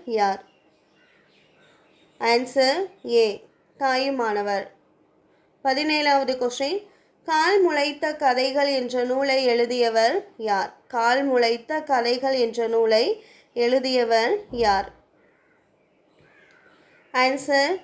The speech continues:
ஏ, எஸ் ராமகிருஷ்ணன். பதினெட்டாவது கொஸ்டின், சாதவ் பயங் எத்தனை ஆண்டுகள் உழைத்து காட்டை உருவாக்கினார்?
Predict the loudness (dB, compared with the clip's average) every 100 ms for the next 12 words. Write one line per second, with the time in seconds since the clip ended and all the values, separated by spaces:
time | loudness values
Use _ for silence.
0 | _ 0 2 2 -2 -4 -2 -2 -2 -2
1 | 0 -2 -4 -8 -6 -6 -4 -6 -14 _
2 | _ _ _ _ _ _ _ 2 2 0
3 | 0 2 2 0 -4 -2 -2 -2 -8 _
4 | _ -20 -4 4 4 4 2 2 0 0
5 | 2 4 2 -2 0 -2 0 -2 0 0
6 | 0 -2 -2 -2 -2 0 0 0 -4 -4
7 | -4 -4 -8 -4 -2 -2 -2 -2 -2 0
8 | 2 0 0 -4 -2 -2 -4